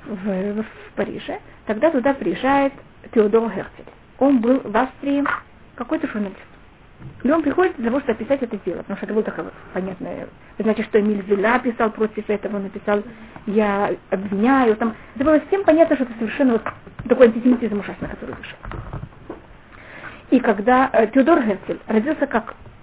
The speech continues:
в, в Австрии, у нерелигиозных уже родителей, воспитался как совершенно нормальный, э, австриец. И он там находится. И когда, э, и он весь этого, эм,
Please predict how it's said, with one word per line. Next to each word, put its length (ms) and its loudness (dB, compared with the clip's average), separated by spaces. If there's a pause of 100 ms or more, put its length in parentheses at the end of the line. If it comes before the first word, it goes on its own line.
(140)
в, 240 -2
в 60 2
Австрии, 340 2
у 100 0
нерелигиозных 640 2 (260)
уже 280 0
родителей, 500 -4 (280)
воспитался 360 2
как 120 -4
совершенно 320 0
нормальный, 400 0 (400)
э, 200 0 (120)
австриец. 340 -8 (640)
И 40 2
он 100 4
там 140 4
находится. 520 -2 (380)
И 80 0
когда, 500 4
э, 220 -6
и 100 0
он 140 2
весь 160 0
этого, 320 -2 (800)
эм, 380 -4